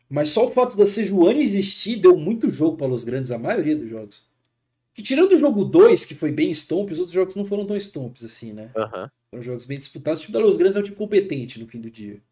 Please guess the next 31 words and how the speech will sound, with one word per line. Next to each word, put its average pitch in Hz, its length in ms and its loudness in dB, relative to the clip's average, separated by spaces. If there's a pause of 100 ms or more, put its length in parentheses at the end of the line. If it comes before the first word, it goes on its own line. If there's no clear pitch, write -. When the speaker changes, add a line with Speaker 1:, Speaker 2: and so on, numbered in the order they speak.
(680)
Speaker 2:
Sim. 117 220 -10 (260)
Speaker 1:
É, 127 160 -6
o 135 80 -4
Zion 160 160 2
e 190 40 6
o - 20 2
Netuno 170 320 -2
jogaram 143 500 -2 (200)
bem 170 400 -4 (220)
a, 110 240 -8
a 107 40 -10
série 123 380 -8
também. 123 500 -14 (720)
Deram 131 260 -6
o 123 40 -10
máximo 120 400 -10
dele. 131 200 -6
Eu - 40 -2
acho - 120 -8
que 302 160 -12 (800)
o - 200 -18
foda - 280 -10
foi 311 160 -6
o - 20 -6
mid 131 220 -8
mesmo, 110 300 -14
mano. 104 160 -16
O - 40 -20
cara 135 160 -12
empenou 135 320 -12
demais. 110 540 -16